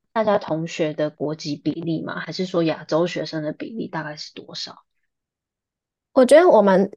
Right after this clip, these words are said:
Speaker 2: 科系比较不一样，就是会计系的话，它，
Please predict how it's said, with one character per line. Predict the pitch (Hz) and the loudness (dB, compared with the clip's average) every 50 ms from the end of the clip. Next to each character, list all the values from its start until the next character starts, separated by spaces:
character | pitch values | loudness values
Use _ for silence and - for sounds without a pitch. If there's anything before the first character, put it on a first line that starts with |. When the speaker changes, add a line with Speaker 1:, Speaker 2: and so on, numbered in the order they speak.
| _ - | _ -14
Speaker 2:
科 | - - 233 226 | -2 0 0 4
系 | 240 262 220 | 6 4 4
比 | 165 | 4
较 | 151 180 175 175 | 4 4 2 2
不 | 190 208 196 170 | 2 0 -2 -2
一 | 147 123 | -2 -2
样， | - 165 156 165 165 | -2 -2 -2 -4 -4
就 | - 226 | -4 -2
是 | 240 247 247 262 254 _ _ _ _ _ _ _ _ _ _ _ _ _ _ _ _ _ _ _ _ _ _ _ | 0 2 2 2 0 _ _ _ _ _ _ _ _ _ _ _ _ _ _ _ _ _ _ _ _ _ _ _
会 | - - 277 247 | -6 -2 -2 -2
计 | 247 247 233 | 0 0 -2
系 | 226 - 254 240 | -2 0 2 2
的 | 214 190 196 | 2 2 0
话， | 202 208 | -2 -4
它， | 208 208 220 208 202 202 | -6 -6 -4 -2 -2 -2